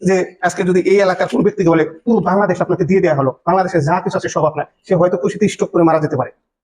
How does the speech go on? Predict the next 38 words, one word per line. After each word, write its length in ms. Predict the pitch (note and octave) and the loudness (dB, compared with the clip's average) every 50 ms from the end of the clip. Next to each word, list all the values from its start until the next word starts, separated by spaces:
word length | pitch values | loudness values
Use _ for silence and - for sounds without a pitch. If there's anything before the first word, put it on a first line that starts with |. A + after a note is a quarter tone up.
| _ _ _ - | _ _ _ -6
খুশিতে 560 | B3+ A#3 C4 A#3+ - D#3+ C3+ - - - - _ - - F3+ | -4 -2 -2 -2 -4 -4 -6 -8 -14 -20 -20 _ -6 -6 -4
স্ট্রোক 160 | - F3+ D3+ | -4 -2 0
হয়ে 100 | C#3+ C3+ | 0 0
যেতে 100 | C3+ - | 0 -2
পারে। 120 | B2+ A#2 - _ _ _ _ _ - | -4 -6 -6 _ _ _ _ _ -6
আর 140 | - - | -4 -4
আল্লাহ 360 | A#2 - D3 D3+ E3+ F#3+ G#3 A3+ | -2 -2 0 2 2 2 2 2
তাআলার 260 | A3 A3 A3+ A3+ A#3 | 0 0 0 0 -2
কাছে 420 | G#3+ - - D#3+ F3+ - - - - _ _ _ - | -4 -4 -2 -2 -2 -2 -4 -8 -18 _ _ _ -8
ফজরের 360 | - - E3 F#3+ G3 G3 F#3+ | -4 -2 0 2 2 2 2
দুই 100 | E3 G3 | 2 0
রাকাত 200 | G3 F#3+ F#3+ F3+ | 0 0 -2 -4
সুন্নতের 340 | - - F3+ F3+ F#3 F3+ F3+ | -2 0 0 0 2 2 2
মূল্য 180 | F#3+ G3 F#3+ F#3 | 2 2 2 0
হচ্ছে 160 | E3 - F3+ | -2 -2 -4
সেই 260 | - F3 F3 E3+ - | -4 -4 -4 -4 -2
পুরো 260 | - G3+ G#3 F#3+ - - | 0 0 0 0 0 0
পৃথিবীতে 840 | A3+ - - B3+ G#3 F3 B2+ - - _ _ _ _ - G3+ E3+ | -2 0 0 2 2 2 0 -2 -4 _ _ _ _ -4 -2 -2
যা 300 | C3+ - D#3 F3 G3 G3+ - | 0 0 2 2 2 0 0
কিছু 140 | G3 - E3+ | -2 -2 0
আল্লাহ 160 | E3 D#3+ - | 0 0 0
তাআলা 120 | E3 D3 | 0 -2
সৃষ্টি 360 | D3 - - G3+ - - F#3 | -2 -2 -6 -8 -6 -6 -8
করেছেন 400 | - - G3 G3+ - - D#3 C#3 - - - _ _ _ _ - | -4 -2 0 0 0 0 0 -2 -2 -6 -18 _ _ _ _ 0
এবং 460 | E3 F3 F3 G#3 A3+ A#3 A#3+ A3+ - _ _ | 0 2 2 2 2 2 0 -2 -8 _ _
কিয়ামত 300 | - F#3 F3 G3+ G#3+ - | 0 0 2 2 2 0
পর্যন্ত 240 | - G3+ G3 F#3+ F#3+ | 0 0 0 0 0
করবেন, 440 | F#3+ - - A#3+ A#3+ G#3+ F3+ D#3 - - - - - _ _ _ - | -2 -4 0 0 2 2 2 0 0 -2 -8 -12 -18 _ _ _ -4
এর 260 | - F3+ G3+ A3 A3+ | 0 0 2 2 0
চাইতেও 640 | A3+ - - G#3 G3+ G#3 G3 - - B3+ A#3 F#3 D#3 | -2 -4 -2 0 0 0 0 0 0 0 0 2 0
আল্লাহ 220 | - D#3 D#3+ D#3 D3+ | 0 0 0 0 0
তাআলার 200 | D#3 D#3 D#3 D3 | 0 0 0 0
কাছে 180 | D3 - D3+ | -2 -2 -2
এই 80 | D3 D3 - | -4 -4 -2
ফজরের 280 | D#3 D3+ D#3+ D3 D3 D3 | -4 -2 0 0 0 2
দুই 120 | D#3+ D3+ | 2 2
রাকাতের 320 | D3 C#3 C#3 C#3+ - D3+ | 2 2 0 -2 -4 -4
সুন্নাত, 360 | D3 - D3+ D#3 D#3+ G3 C4 | -4 0 2 2 2 2 2